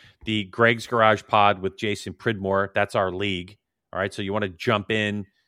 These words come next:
you know, get in the mix. Um, it's, uh, Dunlop tires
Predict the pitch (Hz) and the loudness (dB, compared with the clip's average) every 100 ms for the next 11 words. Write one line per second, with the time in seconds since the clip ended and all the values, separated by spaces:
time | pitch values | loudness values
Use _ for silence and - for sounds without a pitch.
0 | _ _ _ _ - 104 82 117 113 110 | _ _ _ _ -8 -6 -2 0 0 -2
1 | 101 107 - - - - 101 95 90 _ | 0 -2 -2 -14 -16 -2 0 0 -2 _
2 | - _ _ - 110 - - 104 92 87 | -20 _ _ -6 -6 -4 2 4 4 2
3 | 80 117 123 123 - 120 123 127 - - | 2 4 4 2 4 6 6 4 0 -8